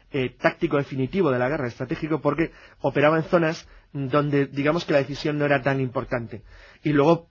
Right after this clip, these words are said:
por supuesto, fue un auténtico gran jefe guerrillero, eh, Mina, porque llegó a crear un verdadero ejército. El proceso de militarización de las guerrillas es el clásico que se ha llevado en todas las guerras irregulares. Es que, como bien dice Clausewitz, una guerrilla nunca gana una guerra.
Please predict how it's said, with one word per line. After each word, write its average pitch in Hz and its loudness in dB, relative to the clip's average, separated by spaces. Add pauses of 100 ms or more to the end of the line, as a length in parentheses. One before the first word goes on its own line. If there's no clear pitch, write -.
por 139 2
supuesto, 135 -4
fue 135 -8
un 127 -4
auténtico 127 -4
gran 123 -4
jefe 123 -8
guerrillero, 117 2 (280)
eh, 110 -6
Mina, 135 -2 (300)
porque 139 2
llegó 120 4
a 131 4
crear 143 4
un 170 4
verdadero 131 6
ejército. 127 -4 (320)
El 143 0
proceso 190 0
de 240 2
militarización 156 0
de 151 0
las 143 -2
guerrillas 143 -2
es 143 -8
el 120 -4
clásico - -4
que 120 -4
se 127 -6
ha - -2
llevado 127 0
en 120 -6
todas 117 -4
las 117 -8
guerras 120 -8
irregulares. 113 -6
Es 117 -16
que, 135 -4 (400)
como 113 -6
bien 131 0
dice 139 0
Clausewitz, 139 -4
una 123 -4
guerrilla 123 -4
nunca 120 -4
gana 117 -4
una 110 -6
guerra. 123 -4